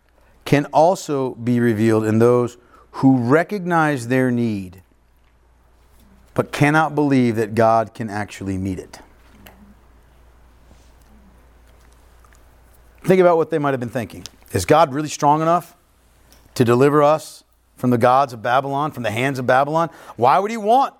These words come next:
to save us at all since our sin is so grievous? Is the conquest of, of, of Babylon by another pagan Cyrus really an acceptable mode of deliverance? Is this all a pipe dream,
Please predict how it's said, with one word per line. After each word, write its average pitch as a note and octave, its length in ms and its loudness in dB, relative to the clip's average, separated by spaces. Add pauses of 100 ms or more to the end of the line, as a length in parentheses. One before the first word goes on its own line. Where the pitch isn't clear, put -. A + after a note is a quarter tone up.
(180)
to D#3+ 120 -8
save G#3 280 2
us G#3 160 0
at G#3 60 2
all G#3+ 260 4
since F3 220 -12
our F#3 120 -4
sin G3 260 -8
is G3+ 140 -8
so G#3+ 160 2
grievous? G#3+ 540 -4 (1600)
Is A3 180 2
the A#3+ 100 0
conquest G#3+ 680 0
of, C#3+ 140 -4 (180)
of, E3 200 0 (260)
of D#3+ 260 0 (100)
Babylon G3+ 560 0
by F#3+ 140 0
another G3+ 320 -2
pagan A3 380 -2
Cyrus G3+ 520 -2
really A#3 460 -4
an F#3 80 -6
acceptable F#3 720 -4
mode G#3+ 520 2
of F#3+ 200 -8
deliverance? B3 680 -6 (1120)
Is F3 120 -4
this F#3+ 100 -4
all A3 240 4
a - 40 -2
pipe G#3+ 280 -4
dream, D#4+ 380 -12